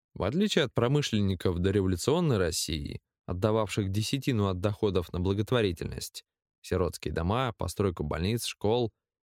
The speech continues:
нынешние в подобном не замечены. Дмитрий такие развлекательные передачи раньше не смотрел,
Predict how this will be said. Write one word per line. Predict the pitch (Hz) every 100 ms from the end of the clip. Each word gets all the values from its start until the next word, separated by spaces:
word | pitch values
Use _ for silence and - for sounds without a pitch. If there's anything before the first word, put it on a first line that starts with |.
| _ _
нынешние | - 131 185 165 175 180 180
в | -
подобном | 107 95 92 131 143
не |
замечены. | 135 139 98 67 - - - - _ _ _ _ _ _ _ _ _ _ _ _ _ -
Дмитрий | 104 196 220 196 185
такие | - 135 170 165
развлекательные | 139 117 117 117 147 139 123
передачи | 101 104 113 139 - 117 104
раньше | - 120 131 117
не | 117
смотрел, | 110 131 110 85 - -